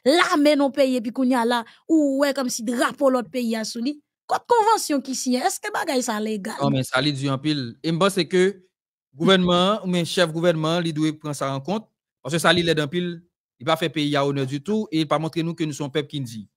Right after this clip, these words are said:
Speaker 2: Mais pour juste, ju-, et Jean Dab Foucault, c'est que au moins depuis dix-neuf cent quarante-huit,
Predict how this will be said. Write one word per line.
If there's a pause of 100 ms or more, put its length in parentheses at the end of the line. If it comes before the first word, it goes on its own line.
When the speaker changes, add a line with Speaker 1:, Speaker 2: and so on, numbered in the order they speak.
(400)
Speaker 2:
Mais
pour
juste,
ju-,
et
Jean
Dab (220)
Foucault,
c'est
que (500)
au
moins
depuis
dix-neuf
cent
quarante-huit,